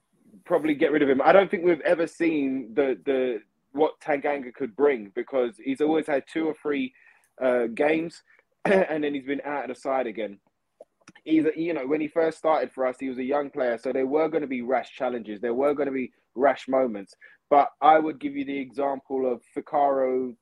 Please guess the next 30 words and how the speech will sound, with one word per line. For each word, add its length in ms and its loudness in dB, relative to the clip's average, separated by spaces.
Tomori 560 -4
at 240 0
A 140 -4
C 100 -14
Milan. 480 -4
Say, 480 -2
similar 400 -2
thing 260 -6
happened 300 -4
to 80 -6
him 100 -6
at 100 -10
Chelsea, 520 -6
and 240 2
then 100 0
he 80 -2
got 160 0
the 80 -2
move 220 -2
to 120 -4
A 100 -2
C 120 -14
Milan, 380 -4
and 100 -6
then 80 -8
everybody 400 -2
was 140 -8
speaking 360 -6
about 280 -2
him. 180 -14